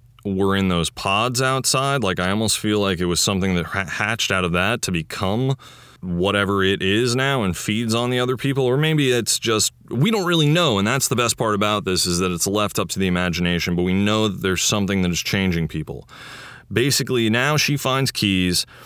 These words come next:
Well, she comes back up. She comes back up, realizes that Randall, because she's freaking out, like, "Oh, fuck, I gotta get out of here."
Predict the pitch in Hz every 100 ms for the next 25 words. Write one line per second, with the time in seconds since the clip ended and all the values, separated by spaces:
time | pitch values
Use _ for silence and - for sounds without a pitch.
0 | - 110 113 - 185 180 104 113 104 107
1 | 98 - - 175 139 117 107 101 90 98
2 | 131 123 117 107 101 90 92 98 101 95
3 | 90 87 87 - 123 110 - 92 87 82
4 | 80 95 101 78 101 85 85 101 92 87
5 | 98 98 87 78